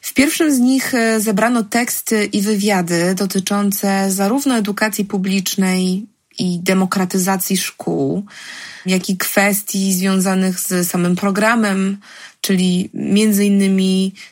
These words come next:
tym konfliktem o narrację, czy kwestii finansowych, socjalnych,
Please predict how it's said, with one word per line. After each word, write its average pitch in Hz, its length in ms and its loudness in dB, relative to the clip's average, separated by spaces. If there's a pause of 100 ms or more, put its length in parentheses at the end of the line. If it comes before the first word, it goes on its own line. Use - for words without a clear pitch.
tym 196 180 2
konfliktem 196 680 0
o 185 40 4
narrację, 175 840 0 (720)
czy 196 280 2
kwestii 202 480 -2
finansowych, 208 840 0
socjalnych, 202 1000 0